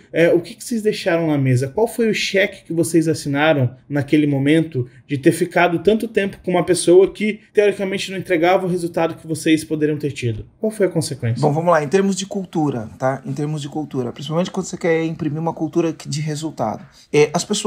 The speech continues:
Speaker 2: não são cegas, certo? As pessoas
Speaker 1: Uhum.
Speaker 2: enxergam as coisas. Dentro da tua
Speaker 1: Uhum.
Speaker 2: empresa, se você tem um líder que não te dá resultado, todo mundo vê que esse líder não dá resultado. Todo mundo se questiona, fala, "Cara,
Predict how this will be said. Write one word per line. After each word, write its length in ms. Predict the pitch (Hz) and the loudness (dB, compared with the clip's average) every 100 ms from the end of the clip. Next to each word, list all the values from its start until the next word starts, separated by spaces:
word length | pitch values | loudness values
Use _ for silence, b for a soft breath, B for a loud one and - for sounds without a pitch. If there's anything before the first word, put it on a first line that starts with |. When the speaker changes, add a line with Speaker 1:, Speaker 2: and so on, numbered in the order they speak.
| 202 | 0
Speaker 2:
não 120 | 208 | 2
são 200 | 202 220 | 0 0
cegas, 600 | 214 175 123 113 - - _ | 2 2 2 -2 -6 -8 _
certo? 460 | - 147 151 151 - - | -6 2 2 2 -16 -16
As 80 | |
pessoas 300 | - 135 143 | -10 -6 0
Speaker 1:
Uhum. 60 | 147 | 4
Speaker 2:
enxergam 440 | 160 156 139 120 | 6 6 4 2
as 100 | 117 | -4
coisas. 560 | - 101 90 - - - b b b | -6 -10 -10 -12 -14 -14 b b b
Dentro 280 | 175 254 147 | 2 2 4
da 120 | 151 | 4
tua 100 | 151 | 4
Speaker 1:
Uhum. 60 | 156 | 2
Speaker 2:
empresa, 260 | 147 123 | 0 -2
se 100 | 120 | -4
você 220 | 135 139 | -6 -8
tem 100 | - | -4
um 120 | 202 190 | -2 0
líder 200 | 143 135 | 0 -2
que 120 | 139 | -2
não 120 | 151 | -6
te 80 | - | -4
dá 100 | 147 | -2
resultado, 500 | 135 127 - 156 151 | -2 -6 -4 -4 -4
todo 240 | 160 190 | -4 -2
mundo 260 | 208 190 196 | 0 -2 -4
vê 200 | 127 123 | -4 -8
que 160 | - 131 | -8 -10
esse 180 | - | -8
líder 260 | 131 131 131 | -6 -6 -6
não 140 | 127 123 | -6 -8
dá 140 | 117 131 | -10 -8
resultado. 520 | 127 123 131 147 - b b b - | -8 -8 -8 -8 -8 b b b -4
Todo 220 | 330 320 | -2 0
mundo 420 | 262 233 214 160 - - | 2 2 2 0 -8 -6
se 220 | - 214 | -2 2
questiona, 520 | 214 208 208 165 156 | 2 0 -4 -4 -4
fala, 220 | - 185 | -8 -12
"Cara, 400 | - 247 156 135 | -6 -4 -4 -4